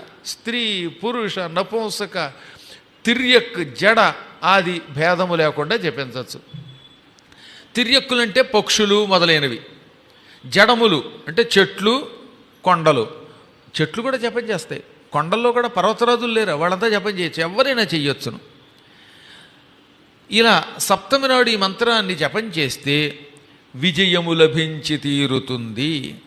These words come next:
ఈ మంత్ర జపం చేస్తూ అర్ఘ్యప్రదానం చేసే విధానం ఒకటి చెప్పారు ఇక్కడ.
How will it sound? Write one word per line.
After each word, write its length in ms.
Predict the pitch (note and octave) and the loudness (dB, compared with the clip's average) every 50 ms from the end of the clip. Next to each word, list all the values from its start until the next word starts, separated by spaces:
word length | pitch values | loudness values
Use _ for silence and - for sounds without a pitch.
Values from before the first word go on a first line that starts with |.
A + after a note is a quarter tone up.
| - _ _ _ _ _ _ _ _ _ _ _ - _ _ _ _ _ _ _ _ _ - | -20 _ _ _ _ _ _ _ _ _ _ _ -20 _ _ _ _ _ _ _ _ _ -12
ఈ 220 | C#3 C#3 F#3+ B3 D4+ | -6 -2 0 0 2
మంత్ర 360 | D4+ D4 C#4+ - C#4 C#4 C4+ | 2 0 -2 0 0 0 2
జపం 300 | A#3+ B3+ A3 A#3+ C4+ B3 | 2 0 0 0 -4 -4
చేస్తూ 600 | G#3 F3+ A#3+ A3+ A3 - - G#3 F3+ D#3 C#3 C#3 - - - - - - _ _ _ _ _ _ _ _ _ - | -4 -2 0 0 0 0 -2 0 0 0 0 -4 -8 -14 -20 -20 -20 -20 _ _ _ _ _ _ _ _ _ -6
అర్ఘ్యప్రదానం 960 | C3 D3+ E3+ D3 C3+ - D4+ D4+ - - D4 C#4 A#3 B3 A#3 A3 G#3 G#3 F#3+ D#3+ - F3+ | -4 -4 -4 -6 -2 -2 -2 -2 0 0 0 2 2 2 0 0 -2 -4 -6 -6 -2 -2
చేసే 320 | E3+ D#3+ - - E3 D#3 | -2 -2 -2 -4 -4 -2
విధానం 380 | C#3+ C#3+ C#3 F3 G#3+ A#3 A#3 A3 | -2 -2 0 0 0 0 0 -2
ఒకటి 240 | F#3 D3+ D#3+ D3+ | -2 -2 -4 -4
చెప్పారు 320 | B2+ C3+ - - C#3 B2 A#2+ | -4 -8 -4 -2 -2 -2 -2
ఇక్కడ. 240 | A2+ - A#2 G#2+ | -2 -4 -8 -10